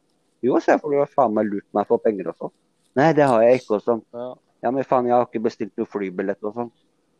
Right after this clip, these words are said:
Speaker 1: «Jo, jo, jo, du sa til meg at jeg kunne bestille flybillett med korttrygd og sånt.» Jeg bare, «Nei», sa jeg, «det har jeg faen aldri,
Speaker 2: <laughs>
Speaker 1: det har jeg faen meg aldri sagt.»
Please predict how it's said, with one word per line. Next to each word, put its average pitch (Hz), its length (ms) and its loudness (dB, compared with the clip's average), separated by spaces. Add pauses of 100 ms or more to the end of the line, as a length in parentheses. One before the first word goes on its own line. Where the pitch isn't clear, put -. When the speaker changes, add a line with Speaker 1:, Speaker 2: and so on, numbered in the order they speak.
(360)
Speaker 1:
«Jo, 131 220 6
jo, 151 220 8
jo, 135 120 10
du 131 120 -2
sa 107 240 0
til 120 160 -4
meg 110 160 0
at 117 160 -4
jeg 104 160 2
kunne 107 180 -10
bestille 110 420 -2
flybillett 98 460 -2
med 107 140 -6
korttrygd 92 400 -6
og 98 100 -2
sånt.» 107 220 -2
Jeg 90 80 0
bare, 87 160 0
«Nei», 80 240 -4
sa 87 140 -4
jeg, 90 80 -4
«det 82 40 -4
har 80 140 -4
jeg - 80 -18
faen 98 240 -4
aldri, - 240 -2
Speaker 2:
<laughs> - 20 -20
Speaker 1:
det 233 760 -2
har 107 120 4
jeg 110 140 2
faen 101 300 2
meg 110 100 4
aldri 101 280 0
sagt.» - 320 -6